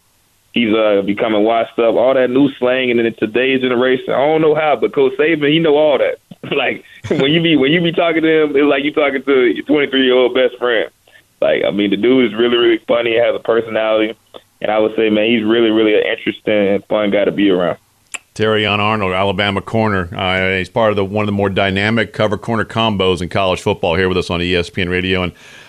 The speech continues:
Speaker 2: look, you, you look at Kool-Aid McKinstry across from you. You guys are, like, best friends. Describe that relationship you have with a guy playing opposite you on the other side.
Speaker 1: Uh, I would say,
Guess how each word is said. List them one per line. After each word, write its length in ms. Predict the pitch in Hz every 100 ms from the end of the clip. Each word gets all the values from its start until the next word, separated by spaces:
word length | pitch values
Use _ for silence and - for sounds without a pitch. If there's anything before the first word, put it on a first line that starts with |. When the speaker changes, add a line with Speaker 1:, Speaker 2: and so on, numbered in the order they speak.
| -
Speaker 2:
look, 220 | 127 110
you, 100 | 110
you 260 | 113 123 127
look 120 | 135
at 100 | 113
Kool-Aid 260 | 131 123 104
McKinstry 600 | - 123 107 117 104 -
across 420 | 104 - 113 104
from 120 | - 87
you. 80 |
You 160 | 73 110
guys 340 | 139 127 120
are, 160 | 110 101
like, 320 | 92 82 76
best 300 | 104 104 -
friends. 420 | - 107 87 82
Describe 640 | - 98 - 117 131 143 107
that 220 | 107 104
relationship 680 | 101 87 90 90 92 95 -
you 140 | 90
have 280 | 90 87 82
with 100 | 85
a 40 |
guy 220 | 78 85 85
playing 320 | - 87 80
opposite 420 | 76 - - 85
you 120 | 85
on 60 | 80
the 80 | 80
other 120 | 78
side. 300 | 82 78 76 _ _ _ _ _ _ _ _ _ _ _ _ -
Speaker 1:
Uh, 200 | 101 107
I 160 | 104 131
would 200 | 117 -
say, 380 | 117 110 104